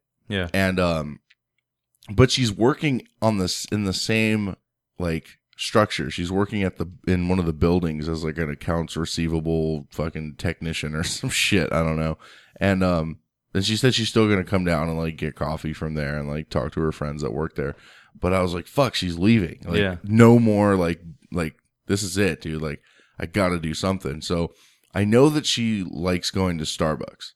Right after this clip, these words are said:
Speaker 2: right? So before I went to work the other day, I was really super early just because, like, I, I got woken up, like, way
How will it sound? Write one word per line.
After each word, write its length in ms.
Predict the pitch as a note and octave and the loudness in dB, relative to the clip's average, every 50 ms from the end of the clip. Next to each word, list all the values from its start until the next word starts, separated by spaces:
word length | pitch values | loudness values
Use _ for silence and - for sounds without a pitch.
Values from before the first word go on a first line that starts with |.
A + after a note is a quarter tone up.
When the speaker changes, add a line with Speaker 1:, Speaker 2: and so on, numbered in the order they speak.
| _ - | _ -10
Speaker 2:
right? 280 | D2 D#2 D#2+ - - | -8 -6 -6 -6 -6
So 160 | - - F#2 E2+ | -4 -2 -2 -2
before 300 | F2 E2+ - A#2+ C3 C#3 | -2 -2 0 0 2 2
I 20 | C#3 | 2
went 140 | C3 B2 - | 0 0 0
to 80 | G#2+ | 0
work 240 | F2 F#2+ G#2 A#2 A#2 | 0 0 0 0 0
the 100 | A#2 F#2+ | -2 -2
other 140 | E2 D2 D2 | -2 -2 -2
day, 120 | D2 D2+ | -2 -2
I 40 | D#2 | -2
was 280 | D#2 D#2 D#2+ D#2+ - - | -2 -4 -6 -8 -10 -10
really 400 | F#2+ F#2+ G2 G2+ G2+ G2+ G#2+ A2 | -6 0 2 4 4 4 4 2
super 340 | - G#2+ G#2+ A2 G#2+ G#2+ D2+ | 2 0 0 0 0 -2 -2
early 420 | B1 F2+ F2 E2 D#2+ D#2 D#2 D#2+ - _ _ _ _ _ _ _ _ _ - | 0 0 0 0 0 -2 -4 -4 -8 _ _ _ _ _ _ _ _ _ -8
just 200 | - F2+ E2+ - | -6 -6 -4 -4
because, 320 | F#2 F2+ - G2 F#2 E2+ | -6 -4 -2 -2 -2 0
like, 200 | F2+ F2 E2 - | -2 -2 -4 -4
I, 180 | C2+ E2 E2+ E2 D#2+ D2+ - - | -4 -4 -4 -4 -4 -8 -10 -6
I 160 | E2 E2 E2 D#2+ | -4 -2 -2 -2
got 240 | D#2 E2+ E2 D2+ | 0 0 0 0
woken 300 | D#2+ E2+ E2+ - - E2+ | 2 0 0 -2 -2 -6
up, 160 | D#2 D#2+ E2 E2+ | -6 -6 -4 -4
like, 160 | D#2+ D#2+ D#2 | -4 -2 -2
way 400 | D#2+ D#2+ D#2+ D#2+ D#2+ E2 D#2 | 0 0 2 2 0 0 -2